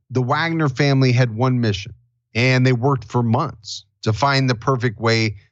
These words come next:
to accomplish it. The family had been stalking Hannah Roden on Facebook, looking for ways to either convince her to give up her custody or find some sort of behavior they could use to get C P S involved with the custody.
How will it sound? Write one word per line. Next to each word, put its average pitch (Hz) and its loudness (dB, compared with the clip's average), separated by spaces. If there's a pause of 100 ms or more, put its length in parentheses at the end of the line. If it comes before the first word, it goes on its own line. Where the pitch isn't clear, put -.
(140)
to 117 2
accomplish 151 0
it. 113 0 (480)
The 131 2
family 220 0
had 151 2
been 135 0
stalking 143 0
Hannah 120 2
Roden 98 -4 (300)
on 107 -2
Facebook, 127 0 (420)
looking 190 0
for 160 0
ways 147 0
to 139 0
either 131 0 (300)
convince 139 0
her 139 2
to 120 0
give 120 0
up 120 0
her 113 -4
custody 110 -4 (300)
or 170 0 (280)
find 196 -2
some 180 -2
sort 165 0
of 131 2
behavior 113 2 (200)
they 123 2
could 123 0
use 127 4
to - -2
get 120 0
C 131 2
P 120 0
S 110 0
involved 98 2
with 107 0
the 98 0
custody. 92 -2